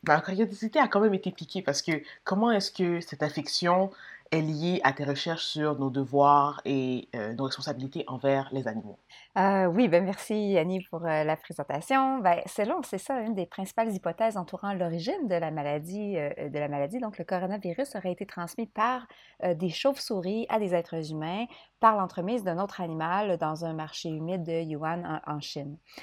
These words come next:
Speaker 2: On pense que les animaux sauvages sont porteurs d'environ dix mille virus ayant le potentiel d'infecter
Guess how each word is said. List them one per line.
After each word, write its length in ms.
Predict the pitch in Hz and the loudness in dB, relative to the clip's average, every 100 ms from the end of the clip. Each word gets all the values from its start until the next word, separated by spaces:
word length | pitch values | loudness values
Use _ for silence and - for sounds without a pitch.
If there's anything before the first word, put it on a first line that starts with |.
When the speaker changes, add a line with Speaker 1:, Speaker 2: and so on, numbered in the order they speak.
| - - | -20 -4
Speaker 2:
On 80 | 165 | 0
pense 240 | 190 202 - | 2 2 4
que 240 | 214 208 | 4 4
les 140 | 190 | 4
animaux 240 | 175 180 185 | 2 2 -2
sauvages 440 | - 165 208 214 | -4 -2 -2 -4
sont 120 | 190 | -8
porteurs 340 | 165 160 214 214 | -10 -8 -4 -2
d'environ 460 | 170 165 170 196 | -2 -4 -4 -4
dix 260 | 190 170 254 | -4 2 4
mille 260 | 226 233 170 | 4 2 0
virus 520 | 156 156 180 - - | -2 -2 -2 -4 -6
ayant 300 | 165 170 165 | -4 -4 -6
le 80 | 165 | -6
potentiel 460 | 156 151 143 220 202 | -8 -6 -4 -2 -4
d'infecter 500 | 175 170 208 208 | -4 -8 -6 -6